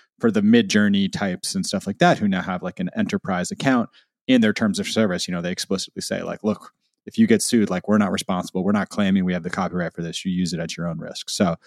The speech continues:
really interesting to see what happens in that kind of both. It's interesting that V Cs would be willing to invest in that. And I also wanna see how,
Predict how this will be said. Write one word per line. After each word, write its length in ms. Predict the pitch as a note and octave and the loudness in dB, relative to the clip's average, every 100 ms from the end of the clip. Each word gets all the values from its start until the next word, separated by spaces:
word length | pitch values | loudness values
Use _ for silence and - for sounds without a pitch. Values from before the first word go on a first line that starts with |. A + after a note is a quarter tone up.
| _ F#2 | _ -4
really 180 | A#2 G2+ | 0 0
interesting 360 | F#2 E2 F#2+ F2 | 0 -4 -8 -6
to 100 | F#2 | -6
see 160 | - | -6
what 120 | D#2+ D#2+ | -8 -6
happens 380 | E2 E2+ E2 | -8 -8 -12
in 100 | - | -12
that 160 | D#2+ - - | -12 -10 -10
kind 140 | - | -10
of 120 | - - - _ _ A#2 | -12 -16 -20 _ _ 0
both. 420 | G#2 B2 G2 - - _ _ | 4 6 4 -2 -16 _ _
It's 180 | B2 G#2 | -4 0
interesting 320 | B2 C#3+ C#3 | 2 4 6
that 140 | B2 G2+ | 4 6
V 120 | A#2+ | 4
Cs 240 | - A2+ G2 | 4 2 4
would 120 | G2 | 2
be 120 | G2+ | 2
willing 260 | G#2 G2+ F2 | 2 2 0
to 80 | |
invest 340 | F#2+ A#2+ D3 - | -2 0 0 0
in 60 | |
that. 160 | E3 D3+ | 0 2
And 80 | G2 | 0
I 80 | F2 | 0
also 220 | F2 F2 | -2 -4
wanna 160 | F2+ | -6
see 140 | - F#2+ | -6 -8
how, 280 | - D#2+ | -8 -10